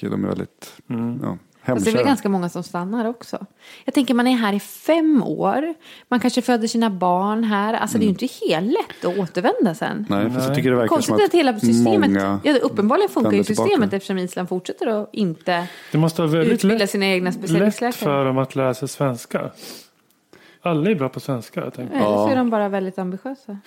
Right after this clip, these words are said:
Speaker 1: Men, men, men min spaning
Speaker 2: Mm.
Speaker 1: att islänningar är duktiga läkare, stämmer
Speaker 2: Mm.
Speaker 1: den?
Speaker 2: Ja, det stämmer verkligen.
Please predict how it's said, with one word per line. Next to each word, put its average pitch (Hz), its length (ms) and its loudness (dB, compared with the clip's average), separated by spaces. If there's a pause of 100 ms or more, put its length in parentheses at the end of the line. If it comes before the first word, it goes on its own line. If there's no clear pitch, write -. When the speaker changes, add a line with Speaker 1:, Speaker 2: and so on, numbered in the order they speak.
(160)
Speaker 1:
Men, 147 180 2 (100)
men, 160 200 2
men 151 380 2 (340)
min 147 400 4
spaning 143 640 2 (200)
Speaker 2:
Mm. 127 320 0
Speaker 1:
att - 160 -10
islänningar 107 560 2
är 107 180 0
duktiga 110 300 -2
läkare, 107 480 -2
stämmer 123 320 0
Speaker 2:
Mm. 131 100 2
Speaker 1:
den? - 140 -6
Speaker 2:
Ja, 139 80 -2
det 139 140 0
stämmer 123 300 -2
verkligen. 110 520 -4